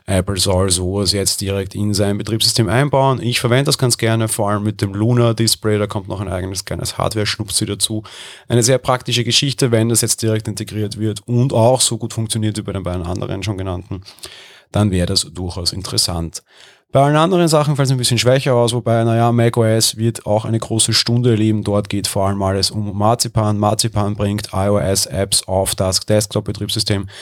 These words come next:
Damit möchte Apple vor allem offenbar auch iTunes ablösen und eigene umgebaute Varianten und eigene eigenständige Apps bringen, die die Funktionalität von iTunes in kleineren Teilen abbilden soll. Manche davon sollen auf Marzipan beruhen.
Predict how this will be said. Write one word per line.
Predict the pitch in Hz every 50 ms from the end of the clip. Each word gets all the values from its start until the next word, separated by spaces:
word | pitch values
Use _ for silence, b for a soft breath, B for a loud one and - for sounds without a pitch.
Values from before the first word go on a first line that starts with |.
| B B B B B B B B
Damit | - 113 107 113 117 117 120 117 -
möchte | 117 110 107 107 101 - 107
Apple | 101 101 95 107
vor | 107 - 104 98 98
allem | 98 98
offenbar | - 101 98 95 - 110 101 98 95 92
auch | 82 98 95 95
iTunes | - 98 104 113 - - 110 107 - -
ablösen | 101 98 98 101 104 98 95 95 - -
und | - 101 104 104 101 -
eigene | - 92 95 95 98 98 98 98 98 - _ -
umgebaute | 101 101 107 101 92 101 98 - 92 92 92 95 95 98 - 98
Varianten | 98 92 92 95 92 92 90 92 95 101 - 101 98
und | 92 90 90 -
eigene | - - 87 85 90 90 92 87
eigenständige | 87 90 92 98 95 - - 104 95 95 95 -
Apps | - 92 98 - -
bringen, | - - 95 101 104 107 104 98 101 B B B B B B B B - -
die | 107 107 110
die | 110 107
Funktionalität | - 110 104 101 - 107 101 98 95 90 95 95 95
von | - - 101 95
iTunes | 92 98 95 98 98 98 95 95 92 92
in | 98 92
kleineren | 98 95 92 92 95 98 95 95 92
Teilen | 90 - 98 92 92 92 98 -
abbilden | 107 123 117 - 117 110 113 113
soll. | 107 - 110 104 104 104
Manche | 101 98 95 95 101 92 101 107
davon | 101 98 - - 101 101 101 101
sollen | 98 95 98 98
auf | 95 95 -
Marzipan | 95 95 98 95 - 107 - 95 95
beruhen. | 92 98 95 90 95 98 92